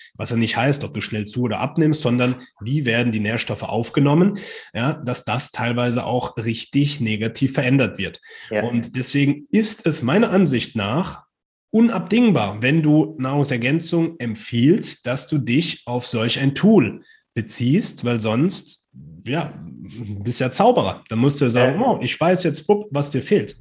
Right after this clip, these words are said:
Speaker 1: Das geht ja
Speaker 2: Ja.
Speaker 1: nicht.
Speaker 2: Ja, und der Punkt ist halt auch, viele Leute sind halt in einer krassen Dysbalance. Und wenn du dann ein Multi oben drauf gibst,
Speaker 1: Mhm.
Speaker 2: dann ist das, also wenn das,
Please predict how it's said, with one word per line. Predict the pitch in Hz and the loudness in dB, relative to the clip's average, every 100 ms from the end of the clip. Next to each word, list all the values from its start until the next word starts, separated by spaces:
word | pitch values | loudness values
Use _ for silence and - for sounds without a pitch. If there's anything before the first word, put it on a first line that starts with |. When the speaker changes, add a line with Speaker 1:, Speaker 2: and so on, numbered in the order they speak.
| 101 | -12
Speaker 1:
Das | 113 | -2
geht | 202 202 | -2 0
ja | |
Speaker 2:
Ja. | 95 | -4
Speaker 1:
nicht. | 85 - _ _ _ | -6 -14 _ _ _
Speaker 2:
Ja, | - 113 - - | 0 0 -2 -12
und | - 113 | -2 0
der | |
Punkt | 110 160 160 | 2 2 2
ist | 151 | 2
halt | 135 | 2
auch, | - - | 0 -2
viele | 156 165 | 0 2
Leute | 139 143 175 175 180 - - _ _ _ _ _ _ _ _ _ | 4 4 4 2 0 -10 -20 _ _ _ _ _ _ _ _ _
sind | 151 160 | -2 2
halt | 165 | 2
in | 139 | 2
einer | 135 | 0
krassen | 131 147 135 | 2 0 0
Dysbalance. | 127 - 101 95 - - _ _ - | -6 -4 -6 -6 -10 -18 _ _ -8
Und | - | 0
wenn | 147 202 | 2 4
du | |
dann | 170 143 | 4 2
ein | 127 123 | 2 4
Multi | 156 226 139 | 4 6 4
oben | 117 117 | 2 0
drauf | 104 101 - | 2 2 2
gibst, | 104 - - - - _ _ | -4 -4 -12 -18 -20 _ _
Speaker 1:
Mhm. | 107 104 | -8 0
Speaker 2:
dann | 131 | 2
ist | 143 165 170 | 2 2 4
das, | 190 | 4
also | - 139 | 6 4
wenn | 139 | 4
das, | 147 143 | 4 2